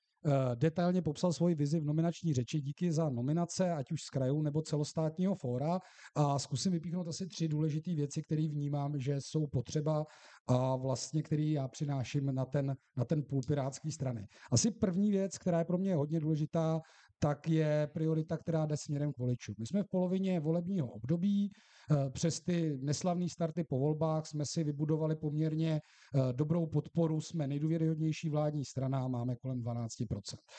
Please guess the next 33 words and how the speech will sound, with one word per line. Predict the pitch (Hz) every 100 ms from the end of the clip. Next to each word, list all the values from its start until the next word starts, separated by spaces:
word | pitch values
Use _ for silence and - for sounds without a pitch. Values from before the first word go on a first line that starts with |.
| - -
Nějaký | 135 170 - 208
věci | 202 196 214 190
už | 147
jsme | - 185
prosadili, | 147 113 147 143 165
co | 165
jsme | 170 190
měli, | 190 196 208 214 214 - - - -
a | 139 147
máme | 156 175 170
rozdělaný | 160 151 170 170
jako | 165 175
spoustu | - 160 151 -
věcí, | 160 156 165
který | 151 156 151
si | 147 165
myslím, | 151 - 151
že | 160
je |
potřeba | - 139 156 139 143
dotáhnout. | 120 127 120 110 104 87 - - - 135
Jo, | 127 156
a | 156
i | 165
na | 175
té | 165 175
vládní | 156 151 151 156
úrovni | 135 131 135 143 139 -
často | - 135 - 143
skrze | 117 - 131 123 131 127
poměrně | 131 135 131 131
náročný | 120 123 - 135 117
vyjednávání. | 117 113 107 101 101 98